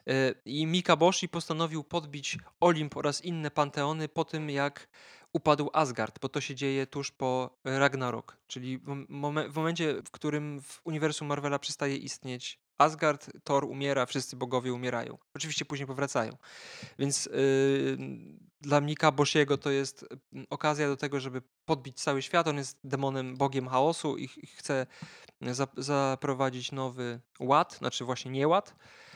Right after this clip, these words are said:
e, w uniwersum. No i Asgard, y, Asgard, Olimp zostaje rozpierdolony podczas wojny z tym demonem.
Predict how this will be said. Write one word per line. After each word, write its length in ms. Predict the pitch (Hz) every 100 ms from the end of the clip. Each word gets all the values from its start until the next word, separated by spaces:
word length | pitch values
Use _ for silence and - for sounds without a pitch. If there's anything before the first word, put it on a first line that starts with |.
| - _
e, 200 | 131 135
w 120 | 127 -
uniwersum. 680 | 151 151 156 170 202 220 233
No 180 | - 185
i 160 | 233 190 -
Asgard, 460 | 185 185 170 170 -
y, 160 | 170 151 - -
Asgard, 300 | 123 - 113
Olimp 260 | 165 185 165
zostaje 560 | 151 165 151 147 143 -
rozpierdolony 760 | 151 147 160 147 151 160 160
podczas 340 | 151 156 151 143
wojny 360 | 151 151 143
z 80 | 139
tym 160 | 147 139
demonem. 600 | 143 143 143 139 135